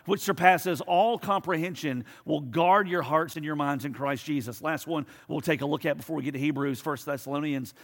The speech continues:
chapter five. So pray without ceasing. Pray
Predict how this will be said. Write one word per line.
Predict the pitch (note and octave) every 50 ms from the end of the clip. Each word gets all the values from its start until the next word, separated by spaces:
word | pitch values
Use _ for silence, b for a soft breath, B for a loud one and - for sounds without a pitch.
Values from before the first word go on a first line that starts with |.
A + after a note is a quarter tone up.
| B B B -
chapter | F3 D#3+ D#3 C3
five. | - D#3 C#3+ C#3 G#2+ -
So | - - D#3+
pray | A#2+ - - D#3+ D#3+ F3 F3+ F3+ F3+ E3+ E3 - -
without | - C3+ C#3+ D3+ D3+ C#3+ C#3 - - B B B B
ceasing. | - - C#3+ A2+ - - F#2+ - - - _ _ _
Pray | - D#3 E3 E3+ E3+ F3 F3